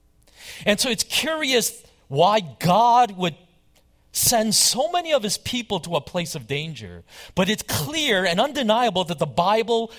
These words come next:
records a strong tradition of God taking the very people that he wanted to use and that he loved and sending them into the wilderness.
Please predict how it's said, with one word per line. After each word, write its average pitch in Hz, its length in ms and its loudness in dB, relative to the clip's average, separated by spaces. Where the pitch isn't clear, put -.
records 190 840 0
a 170 80 0
strong 294 760 -2
tradition 147 840 -8
of 156 220 -2
God 214 440 0
taking 214 600 -4
the 165 80 0
very 302 420 -4
people 277 440 -4
that 196 120 -2
he 175 80 -4
wanted 185 400 -2
to 175 80 -8
use 127 540 -10
and 135 140 -8
that 175 140 -2
he 220 100 -4
loved 107 540 -6
and 143 160 -4
sending 185 560 -4
them 80 300 -12
into 131 240 -8
the 117 100 -10
wilderness. 101 720 -14